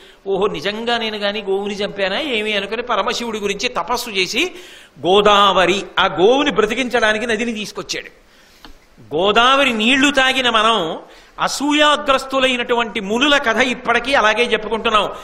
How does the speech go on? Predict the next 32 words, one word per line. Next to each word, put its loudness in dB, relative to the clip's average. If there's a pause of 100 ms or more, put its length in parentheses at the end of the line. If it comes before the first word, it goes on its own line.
(160)
వాడు 4
ఎన్ని -2
విభూతి -2
పుండ్రాలు 0
పెట్టుకున్న -2
వాళ్ళైనా, 0
ఎలా 2
బ్రతికినా, 0
మునులని -2
పేరున్నా, 2 (600)
ఏమయ్యారు 2
అసూయతో? -2 (580)
అంటే 2 (160)
గౌతముడి 2
పట్ల -2
అసూయ 0
పెట్టుకున్నారు. 0
గౌతముడు 2
ఏం -2
చేశాడు? 0
ఏం -2
బెంగ 0
పెట్టుకోవాలి, 0
అదే 4
ధర్మాన్ని 2
పట్టుకుని 0
అదే 4
తపస్సు -2
చేసుకున్నాడు. -2
గోదావరి 2
నది 0
వచ్చింది. -6